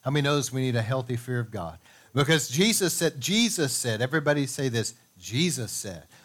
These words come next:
Okay, this isn't my opinion. Jesus said that many on that day, not a few, many will say, "Lord, Lord, we did all these things in your name. We prophesied,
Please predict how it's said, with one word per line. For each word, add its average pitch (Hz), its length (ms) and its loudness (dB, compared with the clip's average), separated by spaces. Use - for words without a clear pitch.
Okay, 117 120 0
this 151 160 0
isn't 185 200 2
my 180 140 8
opinion. 135 460 0
Jesus 190 420 2
said 196 340 6
that 156 200 6
many 185 760 6
on 156 260 6
that 139 300 4
day, 127 380 2
not 123 200 4
a 165 60 2
few, 160 300 0
many 151 460 2
will 127 180 -2
say, 143 400 0
"Lord, 170 360 6
Lord, 202 460 4
we 185 100 4
did 175 260 4
all 190 260 8
these 214 260 -4
things 202 340 -2
in 175 100 0
your 165 120 2
name. 175 320 0
We 139 160 0
prophesied, 156 840 2